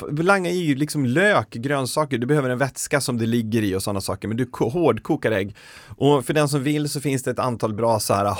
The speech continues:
homesteaders från Alaska som lägger ut sköna TikTok-videos när de liksom står en hel dag och canning their eggs. Det är skitbra. Och jag menar, vi har ju en he-, en sån period på året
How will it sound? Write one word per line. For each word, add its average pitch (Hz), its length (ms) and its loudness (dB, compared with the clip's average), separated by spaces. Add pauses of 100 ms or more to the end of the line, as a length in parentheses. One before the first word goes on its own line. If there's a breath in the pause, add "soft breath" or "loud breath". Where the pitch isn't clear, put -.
homesteaders 110 840 0
från 104 240 -2
Alaska 110 540 -2
som 113 160 -2
lägger 101 240 0
ut 95 140 -2
sköna 101 320 0
TikTok-videos 101 960 -4 (260 loud breath)
när 117 140 2
de 104 160 4
liksom 98 240 -2
står 104 220 0
en 98 60 0
hel 95 220 0
dag 101 320 2
och - 260 -10 (140)
canning 104 440 0
their 85 240 -2
eggs. 90 460 -6 (500 soft breath)
Det 123 180 -4
är 196 40 -8
skitbra. 214 800 0 (480 soft breath)
Och 151 120 0
jag 165 100 2
menar, 170 160 2
vi 156 180 2
har 170 240 2
ju 247 100 2
en 220 120 2
he-, 151 280 -2
en 143 80 0
sån 143 160 -2
period 139 440 2
på 151 80 2
året 117 320 2